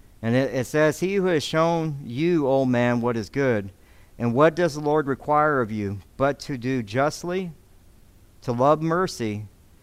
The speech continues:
and to walk humbly with your God?" Do justly. Do the right thing.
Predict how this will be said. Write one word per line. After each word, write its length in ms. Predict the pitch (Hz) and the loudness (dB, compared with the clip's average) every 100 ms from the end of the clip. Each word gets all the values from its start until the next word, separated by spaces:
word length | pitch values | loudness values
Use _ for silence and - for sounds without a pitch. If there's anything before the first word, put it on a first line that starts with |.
| - - | -16 -6
and 140 | 117 | -4
to 80 | 123 | 0
walk 320 | 135 135 - | 4 4 2
humbly 500 | 139 156 151 123 113 | -2 -2 -2 -2 -2
with 220 | 107 110 | -4 -6
your 100 | 107 | -6
God?" 360 | 98 104 90 80 - - - - - - _ - - - - - - - - - - - - - - - - - - - - - - - - | -4 -4 -4 -10 -20 -20 -20 -20 -20 -20 _ -20 -20 -20 -20 -20 -20 -20 -20 -20 -20 -20 -20 -20 -20 -20 -20 -20 -20 -20 -20 -20 -20 -20 -14
Do 160 | 104 160 | -4 -2
justly. 540 | 151 160 156 - 87 - - - - - - 104 | 0 0 0 -6 -10 -10 -20 -20 -20 -20 -20 -8
Do 160 | 120 147 | -4 -4
the 80 | |
right 240 | 151 139 131 | -2 -2 -2
thing. 300 | 127 104 | -6 -8